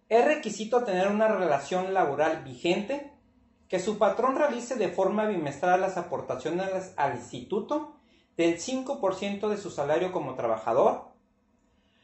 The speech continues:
contar mínimo con ciento dieciséis puntos y que la construcción tenga tecnologías de ahorro de energía.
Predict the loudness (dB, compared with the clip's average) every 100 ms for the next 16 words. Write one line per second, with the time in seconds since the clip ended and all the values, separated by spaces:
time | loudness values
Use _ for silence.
0 | _ 0 2 6 4 4 0 0 0 0
1 | -2 -2 0 2 2 -2 -4 -4 0 2
2 | 2 2 0 -2 -18 _ _ -8 -4 0
3 | 2 0 -2 -6 -8 -6 -4 -2 0 0
4 | 0 -2 -2 -2 -2 -2 -4 -4 -4 0
5 | 0 0 0 0 0 2 4 4 4 2
6 | 0 -2 -4 -6 -12 -12